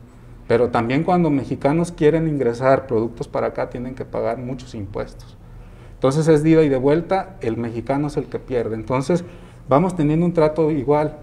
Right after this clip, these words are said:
Está el tratado, el nuevo tratado que acaban de hacer es un tratado que también está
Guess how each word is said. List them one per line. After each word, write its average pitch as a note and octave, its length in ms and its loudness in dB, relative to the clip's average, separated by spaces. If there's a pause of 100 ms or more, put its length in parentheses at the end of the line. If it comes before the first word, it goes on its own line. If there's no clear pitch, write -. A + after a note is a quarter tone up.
(360)
Está A2 220 2
el C#3 100 6
tratado, C#3+ 380 4
el B2 60 0
nuevo D3+ 240 6
tratado C#3+ 440 4
que C3+ 100 -4
acaban C#3 320 0
de B2+ 80 2
hacer B2+ 200 0
es C3 100 0
un C3+ 140 -2
tratado B2 560 -2
que A2+ 100 -2
también A#2+ 560 -4 (640)
está A2+ 800 2